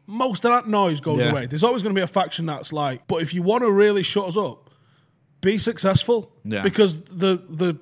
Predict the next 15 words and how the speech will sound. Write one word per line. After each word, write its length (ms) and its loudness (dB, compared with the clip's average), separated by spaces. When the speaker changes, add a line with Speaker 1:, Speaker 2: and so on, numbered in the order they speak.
Speaker 1:
the 80 -2
majority 680 2
will 200 -2
just 200 -8
quieten 380 -8
down 240 -10
because, 360 -6
how 100 -4
do 80 -2
I 60 -2
know 120 -2
this? 180 -6
'Cause 160 -10
they 80 -10
did. 320 -16